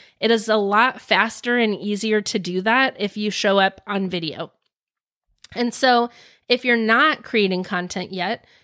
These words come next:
you've gotta be doing that. I don't know how much tough love I can deliver on this, <laughs> okay? I feel like this is a topic that I'm always talking about. Even clients that are paying to work through my program, I'm always telling them about creating content.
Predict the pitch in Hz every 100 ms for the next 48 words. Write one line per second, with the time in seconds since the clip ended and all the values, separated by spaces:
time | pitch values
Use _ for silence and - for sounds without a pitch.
0 | _ 208 202 220 247 262 226 208 196 180
1 | 175 151 131 _ _ _ _ 208 240 285
2 | 277 262 226 220 247 277 240 - 262 262
3 | 240 233 233 226 247 220 214 233 214 190
4 | 180 180 180 - - - _ - 220 -
5 | 214 285 254 - - _ 220 214 240 254
6 | 254 233 240 247 226 214 226 220 214 -
7 | 214 208 - 233 254 - 202 185 190 190
8 | 185 190 165 247 269 262 247 247 247 254
9 | 240 226 _ _ 240 233 262 254 285 233
10 | 240 - 247 240 240 269 269 208 190 190
11 | 202 202 - 202 226 233 294 285 233 196
12 | 185 175 160 - 196 190 180 233 226 170
13 | -